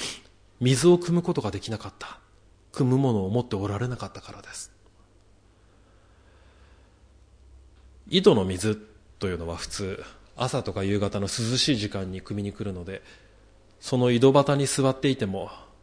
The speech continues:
まあ、そこに誰かがやってきて飲ませてくれるっていうことは、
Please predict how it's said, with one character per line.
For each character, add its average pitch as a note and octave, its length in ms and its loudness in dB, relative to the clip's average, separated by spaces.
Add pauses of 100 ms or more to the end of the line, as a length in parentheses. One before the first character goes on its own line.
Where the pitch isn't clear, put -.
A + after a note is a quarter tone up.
(480)
ま F#2+ 80 -10
あ、 F2+ 40 -10
そ - 140 -6
こ A#2+ 120 -2
に A2+ 380 -4
誰 A#2 240 2
か G2 120 -8
が E2+ 120 -10
や E2 120 -12
っ - 40 -16
て - 160 -8
き - 80 -14
て G2 100 -8
飲 F2 160 -8
ま A2+ 140 -2
せ - 100 -10
て F2+ 100 -12
く - 120 -14
れ E2 120 -14
る F#2 80 -8
っ F2+ 40 -12 (280)
て - 60 -12
い F#2 40 -12
う - 20 -14
こ G2 120 -8
と F#2 100 -10
は、 F#2 160 -8